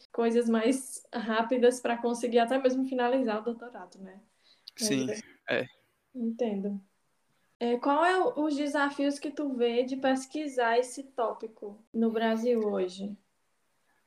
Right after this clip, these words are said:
Speaker 2: O que eu acho mais difícil desse tópico é, tem poucas pessoas no Bra-, no país trabalhando com isso. É até complicado, às vezes, parceria, esse tipo de coisa.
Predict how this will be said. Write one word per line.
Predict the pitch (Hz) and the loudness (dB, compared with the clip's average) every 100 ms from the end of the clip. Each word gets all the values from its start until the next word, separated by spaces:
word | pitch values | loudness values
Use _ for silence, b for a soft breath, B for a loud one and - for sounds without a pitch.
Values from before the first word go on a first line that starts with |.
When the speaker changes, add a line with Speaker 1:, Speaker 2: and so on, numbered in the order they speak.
| _ _ - | _ _ 0
Speaker 2:
O | 170 | 2
que | 175 | 4
eu | |
acho | 185 - | 2 4
mais | 196 | 0
difícil | 214 - 202 | 0 -6 -2
desse | 190 185 175 | 2 2 0
tópico | - 151 185 - 160 | 2 4 4 4 4
é, | 156 151 151 - | 6 4 2 -4
tem | 147 | -2
poucas | 175 202 | -2 -2
pessoas | - 175 - 156 | 0 0 2 0
no | 170 | 0
Bra-, | 160 143 135 | 4 4 4
no | 139 135 | 0 2
país | 139 127 131 - | 4 4 2 -2
trabalhando | - 131 120 123 | 2 4 4 0
com | - 123 | 0 0
isso. | 131 - - _ - | 0 -2 -6 _ -2
É | 131 127 123 120 - - | 2 2 2 0 -2 -10
até | 135 - | -4 -2
complicado, | 139 151 151 156 113 120 151 131 - - | 0 -2 -4 -2 4 4 2 -4 -8 -8
às | 123 | -4
vezes, | 127 127 | -2 0
parceria, | 123 123 123 123 127 143 135 | 0 2 2 0 0 0 0
esse | 120 | -2
tipo | - 120 | -8 -6
de | 135 | -8
coisa. | - 135 - | -4 -4 -4